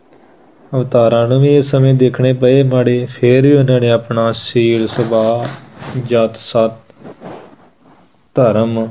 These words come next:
ਆਪਣਾ ਗਵਾਉਣਾ ਨਹੀਂ ਸੀ ਕੀਤਾ। ਇਸ ਕਰਕੇ ਹੇ ਮਨ, ਤੂੰ ਵੀ ਆਪਣੇ ਧਰਮ 'ਚ ਪੱਕਾ ਰਹਿ, ਸੀਲ ਸੁਭਾਅ ਰੱਖ, ਜਾਤ ਸਤ ਰੱਖ, ਧਰਮ ਵਿੱਚ ਪੱਕਿਆ ਰਹਿ। ਸਿਰ ਦਿੱਤਿਆਂ ਬਾਜ ਨਹੀਂ ਰਹਿਣਾ ਧਰਮ, ਸਿਰ ਦਿੱਤਿਆਂ ਬਾਜ ਨਹੀਂ ਰਹਿਣਾ।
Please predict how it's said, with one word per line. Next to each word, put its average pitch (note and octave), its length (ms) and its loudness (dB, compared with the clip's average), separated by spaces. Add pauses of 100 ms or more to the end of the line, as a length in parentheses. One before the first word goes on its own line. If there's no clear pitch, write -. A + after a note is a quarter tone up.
(120)
ਆਪਣਾ A2 360 -2
ਗਵਾਉਣਾ G#2+ 480 0
ਨਹੀਂ A2 160 -2
ਸੀ A2 180 -2
ਕੀਤਾ। A2+ 440 -2
ਇਸ A2+ 240 -6 (200)
ਕਰਕੇ G#2+ 320 -4
ਹੇ A2 160 -4
ਮਨ, A2+ 400 -4 (640)
ਤੂੰ B2 180 -2
ਵੀ C#3 100 4
ਆਪਣੇ B2 380 0
ਧਰਮ A2+ 300 -2
'ਚ A#2 40 -6 (100)
ਪੱਕਾ A2 380 0
ਰਹਿ, A2 280 2
ਸੀਲ A2 340 -4
ਸੁਭਾਅ A2 460 -2
ਰੱਖ, A2 380 -4 (840)
ਜਾਤ A2 260 0
ਸਤ A2+ 340 -6
ਰੱਖ, A2 540 -2
ਧਰਮ G#2+ 280 -2
ਵਿੱਚ G#2 320 -10
ਪੱਕਿਆ A#2+ 380 -4
ਰਹਿ। B2 300 2 (1120)
ਸਿਰ B2+ 240 0
ਦਿੱਤਿਆਂ B2 480 -2
ਬਾਜ A#2 360 0
ਨਹੀਂ A#2 280 -2
ਰਹਿਣਾ A#2 460 -2 (100)
ਧਰਮ, A#2 600 -2
ਸਿਰ A#2 260 -2
ਦਿੱਤਿਆਂ A#2 420 -4
ਬਾਜ G#2 320 -2
ਨਹੀਂ G2+ 240 -4
ਰਹਿਣਾ। G2+ 380 -4